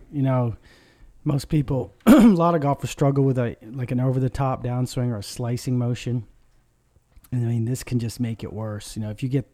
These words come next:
if you get the hands and club inside really early, the next thing you're gonna do is lift to the top, and then that motion creates momentum, right? So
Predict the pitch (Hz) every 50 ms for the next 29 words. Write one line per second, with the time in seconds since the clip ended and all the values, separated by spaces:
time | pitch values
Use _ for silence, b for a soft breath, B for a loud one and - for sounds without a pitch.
0 | - b b b b b b b b b _ - 131 147 151 147 - 123 104 127
1 | 139 135 131 131 120 127 123 120 - - 135 123 120 107 110 127 135 - - 139
2 | 127 120 120 107 107 120 123 123 123 - 113 120 117 120 120 120 117 107 b b
3 | b b b b b b b b b b - 127 127 139 147 - - 156 147 139
4 | 139 135 135 127 135 131 120 113 113 120 123 131 139 135 - - - 143 123 131
5 | 123 - 131 127 120 120 123 - - 120 117 120 120 117 117 127 127 139 - 127
6 | 135 139 156 175 156 - - 139 123 120 120 - - - 143 131 131 123 - -
7 | 127 123 117 123 143 151 139 117 104 98 101 117 113 123 143 143 - - 135 123
8 | 110